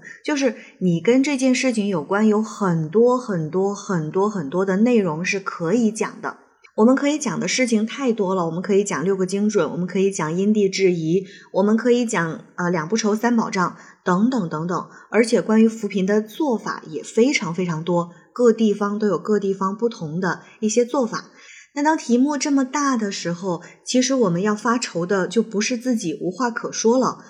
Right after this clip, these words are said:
而是有那么多的内容给我选择的时候，我怎么去选？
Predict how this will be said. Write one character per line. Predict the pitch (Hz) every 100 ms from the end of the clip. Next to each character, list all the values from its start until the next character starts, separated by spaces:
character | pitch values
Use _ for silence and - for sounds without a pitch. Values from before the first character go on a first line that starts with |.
| - -
而 | 214
是 | 226 269 226 - - 190
有 | 165 156 220
那 | 311
么 | 302 226
多 | 190 202
的 | 190
内 | 190 220
容 | 190 170
给 | 185
我 | 196 262
选 | - 165 135
择 | - 151
的 | 202
时 | 220 165
候， | 170 151 - _
我 | 165 220
怎 | 226 -
么 | -
去 | - 285
选？ | 262 - -